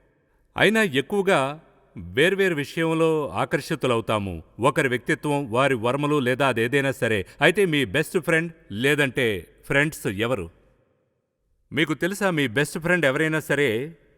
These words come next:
జీవితంలో కొన్ని సమయాలుంటాయని, అపార్థం చేసుకునేవి మరియు నిరుత్సాహపరిచేవి? కొన్నిసార్లు తిరస్కారపు భావనలు కూడా ఉండవచ్చును. ఆ విషయాలన్నీ బాధాకరమైనవి. ముఖ్యంగా మీరు ఎంతగానో ప్రేమించిన వారైతే, చాలా కాలంగా మీ ఫ్రెండ్స్‌గా ఉన్నవారైనా,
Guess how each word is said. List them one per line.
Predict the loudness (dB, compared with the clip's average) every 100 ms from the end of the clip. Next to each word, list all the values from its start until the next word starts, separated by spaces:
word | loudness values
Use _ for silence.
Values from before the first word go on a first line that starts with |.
| _ _ _ 0
జీవితంలో | 0 2 2 2
కొన్ని | 0 0 0
సమయాలుంటాయని, | 0 2 2 2 0 0 0 -2 -6
అపార్థం | -6 -2 -2 0 -4 -4
చేసుకునేవి | -4 -4 -2 -2
మరియు | 0 0 0
నిరుత్సాహపరిచేవి? | 0 -2 0 2 2 2 -4 -4 -4 -4 -6 -12 _ _ _ _ _ _
కొన్నిసార్లు | -2 0 0 2 2 2 -2
తిరస్కారపు | 0 -2 -2 0 0 0 -2
భావనలు | -4 -2 0 0 0
కూడా | 0 0 2
ఉండవచ్చును. | 0 0 -2 -4 -6 -8 -8 -14 _ _ _ _ _ _ _ _ _ _ -6
ఆ | -4
విషయాలన్నీ | -4 -2 0 0 -2
బాధాకరమైనవి. | 0 0 0 -2 -2 -2 -2 -4 -6 -8 -6
ముఖ్యంగా | -4 2 2 2
మీరు | 2 2 0
ఎంతగానో | 0 -2 0 0
ప్రేమించిన | 0 -2 -2 -2 -2
వారైతే, | 0 -2 -2 -4 -4 -2
చాలా | 2 2
కాలంగా | 0 -2 0
మీ | 0 0
ఫ్రెండ్స్‌గా | 0 -2 -2 0 0
ఉన్నవారైనా, | 0 0 0 0 -2